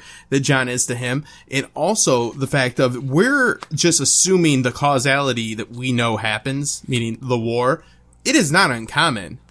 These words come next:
for a sickly, a weak, or a young child to ha-, take, you know, any type of leadership in a time of peace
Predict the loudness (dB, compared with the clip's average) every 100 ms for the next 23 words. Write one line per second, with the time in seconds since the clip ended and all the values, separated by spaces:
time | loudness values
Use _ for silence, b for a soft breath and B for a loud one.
0 | -20 _ _ -12 -4 -2 0 0 0 -4
1 | -4 -2 -4 -6 -6 0 0 -2 -12 b
2 | b b -8 -4 -2 -2 0 2 2 2
3 | 2 2 -2 -6 -14 -12 -8 -6 -8 -4
4 | -2 -2 -2 -2 -2 -2 -6 -2 0 0
5 | -2 -6 -6 -6 -4 -4 -4 -4 -4 -4
6 | -6 -6 -4 -4 -4 -8 -8 -8 -6 -8